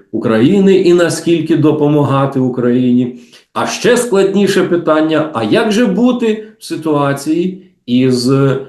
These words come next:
Ізраїлем і наскільки допомагати Ізраїлю? Відтак, стан справ, коли Сполучені Штати Америки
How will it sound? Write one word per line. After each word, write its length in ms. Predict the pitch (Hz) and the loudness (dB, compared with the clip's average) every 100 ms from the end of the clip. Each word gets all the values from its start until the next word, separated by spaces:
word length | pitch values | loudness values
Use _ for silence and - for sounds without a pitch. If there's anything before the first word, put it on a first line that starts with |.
| - | -8
Ізраїлем 840 | 131 127 190 208 156 110 101 98 | -4 0 2 2 2 0 -2 -2
і 100 | 131 | 0
наскільки 800 | 127 131 - 214 190 107 104 80 - - | 0 0 -2 -4 -4 -2 -6 -6 -14 -4
допомагати 960 | 120 123 123 107 110 104 107 98 - - | -2 2 2 2 0 0 -2 -4 -6 -8
Ізраїлю? 680 | 117 107 117 98 78 - - - _ - | -4 0 0 0 -4 -8 -14 -20 _ -2
Відтак, 600 | 147 - 247 240 240 - | -2 0 0 0 -2 -8
стан 440 | - - 202 220 | -10 -4 0 2
справ, 800 | 196 - 208 233 214 156 - - _ _ _ _ - | 0 -2 0 2 2 0 -2 -8 _ _ _ _ -4
коли 560 | 139 160 170 170 - - | 0 4 4 4 0 -2
Сполучені 480 | 143 180 180 151 | 0 0 0 -2
Штати 340 | 151 151 151 147 | -2 0 0 0
Америки 800 | 147 151 160 156 156 139 135 | 0 0 0 0 0 -2 -4